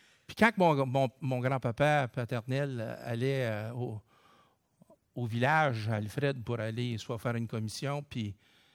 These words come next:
si on arrivait, puis grand-papa n'était pas là, on lui disait, euh, « Ma-, grand-maman, où est grand-papa ? » Oh, elle dit, « Je l'espère. »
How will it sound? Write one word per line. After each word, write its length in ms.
si 180
on 120
arrivait, 380
puis 140
grand-papa 440
n'était 180
pas 180
là, 140
on 160
lui 60
disait, 480
euh, « 260
Ma-, 240
grand-maman, 500
où 200
est 160
grand-papa ? » 720
Oh, 180
elle 100
dit, « 120
Je 120
l'espère. » 1200